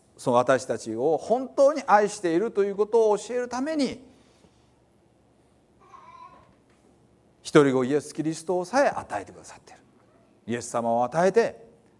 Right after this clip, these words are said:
私たちを本当に愛しているよということを示してくださっている。一人子さえ惜しまずに与えてくださる愛で、すべての人類を神様は愛しておられるわけですね。本当の親ですから。だから私たちは、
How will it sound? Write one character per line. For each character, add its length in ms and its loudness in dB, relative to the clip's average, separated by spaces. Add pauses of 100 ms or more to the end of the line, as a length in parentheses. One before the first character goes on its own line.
(180)
私 280 -2
た 100 -6
ち 100 -6
を 260 2
本 200 -6
当 160 -4
に 80 -6
愛 200 0
し 60 -12
て 120 4
い 20 4
る 60 -2
よ 100 2
と 100 -10
い 40 -6
う 40 -10
こ 100 -6
と 100 -2
を 40 2
示 320 -10
し 40 -20
て 80 -12
く 60 -8
だ 100 -8
さ 80 -20
っ 40 -20
て 140 -20
い 20 -20
る。 60 -20 (1200)
一 300 8
人 100 2
子 160 8
さ 140 2
え 60 4
惜 100 2
し 120 -8
ま 140 0
ず 80 -4
に 100 -6
与 220 0
え 60 -4
て 80 -12
く 20 -10
だ 80 0
さ 120 -6
る 140 -4
愛 200 -2
で、 180 -4
す 260 -8
べ 140 -2
て 120 4
の 140 -2
人 280 -8
類 220 -2
を 180 0 (380)
神 200 -4
様 160 -8
は 240 -2
愛 220 -8
し 80 -16
て 80 -12
お 120 -12
ら 120 -12
れ 80 -12
る 80 -14
わ 120 -20
け 80 -20
で 80 -20
す 120 -20
ね。 240 -10 (240)
本 200 0
当 160 4
の 100 -2
親 180 -4
で 80 -16
す 100 -18
か 80 -20
ら。 40 -20
だ 60 -20 (1900)
か 80 2
ら 60 6
私 240 2
た 80 2
ち 120 -10
は、 360 2